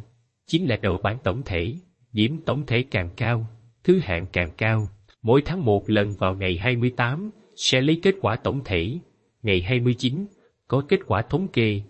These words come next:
cho ra bảng xếp hạng tháng. Tháng sau, mọi thống kê sẽ xóa." Mọi người lại lần nữa cố gắng tranh đua xếp hạng, Triệu Nhược giải thích. La Phong giật mình. "Xếp hạng tổng thể này là mỗi tháng một lần, sư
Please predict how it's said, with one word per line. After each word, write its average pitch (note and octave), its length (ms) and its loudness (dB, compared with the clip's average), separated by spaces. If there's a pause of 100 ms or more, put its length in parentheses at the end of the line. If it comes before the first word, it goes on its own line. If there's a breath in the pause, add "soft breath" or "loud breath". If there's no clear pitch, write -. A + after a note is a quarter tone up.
cho G#2+ 200 2
ra G#2 200 0
bảng F2 160 -2
xếp E3+ 280 0
hạng D#2+ 260 -4
tháng. C3 300 -4 (460)
Tháng D3+ 180 0
sau, B2+ 380 0 (140)
mọi G2 200 4
thống F3+ 240 0
kê C3 120 4
sẽ B2 180 0
xóa." C#3+ 420 -2 (260)
Mọi A2 220 4
người A2+ 240 4
lại G#2 160 0
lần G#2 260 0
nữa F#2+ 240 0
cố E3 120 4
gắng D#3 220 0
tranh C#3 260 0
đua C#3 140 6
xếp F3+ 280 0
hạng, F2+ 240 -2
Triệu F#2+ 180 0
Nhược G2 280 0
giải E2+ 180 2
thích. F#3+ 200 0 (320)
La A#2 160 2
Phong C#3 300 -2
giật F2 180 2
mình. D#2+ 220 -2 (340)
"Xếp - 260 0
hạng A2+ 240 0
tổng B2 220 -2
thể C3 160 0
này G2+ 280 0 (240)
là A2 160 -2
mỗi A2+ 300 2
tháng E3+ 260 -2
một A2+ 200 -2
lần, G2 200 2 (140)
sư F3+ 260 2